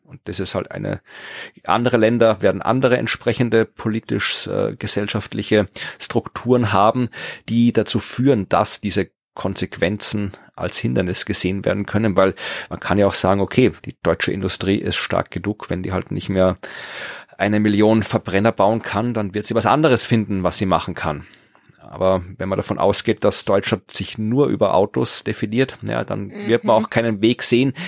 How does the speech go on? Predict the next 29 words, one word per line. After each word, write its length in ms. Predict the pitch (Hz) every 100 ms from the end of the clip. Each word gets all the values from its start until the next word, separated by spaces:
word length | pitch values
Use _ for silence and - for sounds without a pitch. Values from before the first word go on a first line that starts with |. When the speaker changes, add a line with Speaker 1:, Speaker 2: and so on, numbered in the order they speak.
| 143
Speaker 1:
wie 100 | 110
man 160 | 120 113
mit 220 | 104 -
diesem 260 | 117 113 104
Verlust 720 | - 101 104 139 - - -
an 340 | 113 113 117 107 - -
Speaker 2:
Identität? 640 | 190 175 175 180 202 214 107 - - -
Speaker 1:
Ja, 160 | 143
nicht 200 | 160 135
Verlust 200 | - 139
an 60 | 127
Identität, 340 | 135 175 180
aber 160 | 127 117
wie 80 | 135
man, 220 | 147 120
wie 80 | 123
man 100 | 123
das 160 | 120
quasi 240 | - 113 110
anders 380 | 117 120 101 -
machen 320 | 85 - 92
kann, 260 | - 82
ja, 80 | 90
also 140 | 104 101
was 120 | 101
man 80 | 104
stattdessen 320 | 107 113 98
machen 220 | 87 -
kann. 260 | - -